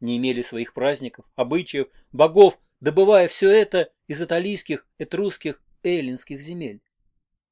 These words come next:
Первым зароптал Клип Чёрный, бывший теперь по правую руку от царя и исполнявший обязанности начальника личной стражи. «Государь,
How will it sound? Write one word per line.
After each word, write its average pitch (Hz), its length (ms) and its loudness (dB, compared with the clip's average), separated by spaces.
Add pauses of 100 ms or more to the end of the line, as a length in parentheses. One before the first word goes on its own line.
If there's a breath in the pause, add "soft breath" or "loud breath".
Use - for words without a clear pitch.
Первым 151 400 2
зароптал 156 480 2
Клип 180 260 -6
Чёрный, 135 600 -2
бывший 165 380 -10
теперь - 320 -10
по 165 120 -8
правую 160 400 -4
руку 165 240 -6
от 147 120 -10
царя 170 360 -8 (360)
и 120 100 -8
исполнявший 143 580 -2
обязанности 143 520 -6
начальника 139 560 -10
личной 139 340 -12
стражи. - 440 -14 (800)
«Государь, 143 560 0